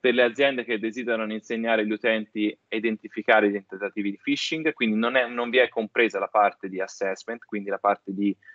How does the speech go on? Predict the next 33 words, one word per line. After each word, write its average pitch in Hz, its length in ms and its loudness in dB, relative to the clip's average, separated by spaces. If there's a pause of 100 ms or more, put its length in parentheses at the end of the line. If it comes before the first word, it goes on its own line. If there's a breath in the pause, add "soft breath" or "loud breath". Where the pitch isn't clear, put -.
(180 loud breath)
eh, 92 480 4
diciamo 95 680 -8
così, 98 240 0
domande 110 520 6
e 110 40 0
risposta, 143 680 -2 (300 loud breath)
e 165 180 4
vi 151 120 -2
sono 156 220 -6
identificate 135 920 0
tutta 156 300 -4
una 127 120 -2
serie 123 400 0
di, 113 340 -2 (280)
eh, 98 400 2
moduli 127 640 2 (160)
identificati 110 720 -2
per 101 140 -4
la 98 80 -4
formazione, 92 800 -8 (140)
quindi 117 180 2
una 113 100 4
licenza 110 460 2
un 107 100 -2
po' 131 120 -4
più 135 120 -4
limitata, 123 520 0
un 104 100 -6
po' 113 120 -6
più 113 120 -4
dedicata 104 500 -2
al 92 120 -8
phishing. 90 540 -12